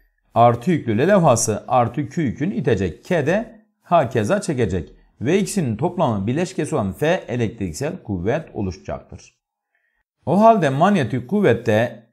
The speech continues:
elektriksel kuvvete zıt olmalı ve ona eşit olmalı ki parçacık doğrultusunu değiştirmeden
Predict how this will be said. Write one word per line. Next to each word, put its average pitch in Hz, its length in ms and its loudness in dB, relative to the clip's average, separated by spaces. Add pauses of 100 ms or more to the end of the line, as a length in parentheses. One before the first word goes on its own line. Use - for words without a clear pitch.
elektriksel 123 840 -2
kuvvete 120 460 2
zıt 127 260 -2
olmalı 98 680 -2 (220)
ve 123 180 0
ona 151 380 0
eşit 117 380 -4
olmalı 107 440 0
ki 180 520 0 (440)
parçacık 151 720 2
doğrultusunu 117 760 0
değiştirmeden 147 960 0